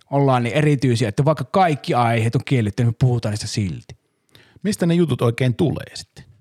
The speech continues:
Speaker 1: Mistä ne tulee? Tätä kysytään usein. Öö, no, mulla ne tulee silleen, että mä katselen krematorioiden savupiippuja ja sitten kuvittelen sille savulle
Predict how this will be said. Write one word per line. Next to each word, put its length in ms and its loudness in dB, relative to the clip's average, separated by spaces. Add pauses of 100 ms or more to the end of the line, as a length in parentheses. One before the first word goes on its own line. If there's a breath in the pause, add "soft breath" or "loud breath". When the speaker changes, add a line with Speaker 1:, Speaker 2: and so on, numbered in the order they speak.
(680)
Speaker 1:
Mistä 180 -6
ne 120 -2
tulee? 240 -6
Tätä 180 -12
kysytään 420 -6
usein. 400 -4 (1000 soft breath)
Öö, 60 -4 (320)
no, 260 0
mulla 240 2
ne 60 -2
tulee 200 0
silleen, 180 2
että 100 -2
mä 60 -2
katselen 460 -2 (320 loud breath)
krematorioiden 800 -2
savupiippuja 760 -4 (100)
ja 80 -14
sitten 380 -12
kuvittelen 480 -2
sille 240 -8 (160)
savulle 560 0